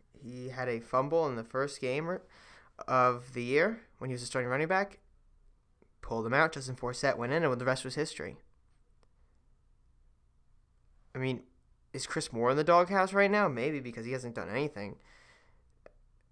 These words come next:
And he's had some fumbles, too. When you get guys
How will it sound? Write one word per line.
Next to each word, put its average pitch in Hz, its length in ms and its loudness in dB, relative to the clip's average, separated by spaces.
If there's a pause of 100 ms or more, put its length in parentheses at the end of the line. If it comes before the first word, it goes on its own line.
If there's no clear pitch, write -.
(140)
And 123 120 -8
he's 135 100 -4
had 170 140 -4
some 143 120 -2
fumbles, 135 440 2
too. 165 240 -4 (720)
When 143 160 2
you 151 80 4
get 175 160 6
guys 151 420 8